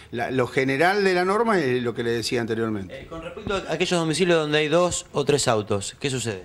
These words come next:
Speaker 1: No, un solo vehículo, dice la, la ordenanza.
Speaker 2: La ordenanza.
Speaker 1: Un solo vehículo.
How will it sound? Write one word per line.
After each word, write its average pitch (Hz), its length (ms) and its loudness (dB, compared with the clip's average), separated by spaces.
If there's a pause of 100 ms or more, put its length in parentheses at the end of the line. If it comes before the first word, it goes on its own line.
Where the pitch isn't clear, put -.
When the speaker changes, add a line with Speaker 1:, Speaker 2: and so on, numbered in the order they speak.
Speaker 1:
No, 127 220 -4
un 214 160 4
solo 202 260 4
vehículo, 127 380 2
dice 107 320 0
la, 95 720 -12
la 113 120 -6
ordenanza. 101 460 -8
Speaker 2:
La - 60 -16
ordenanza. 110 200 -8
Speaker 1:
Un 143 140 2
solo 110 220 0
vehículo. 98 400 -12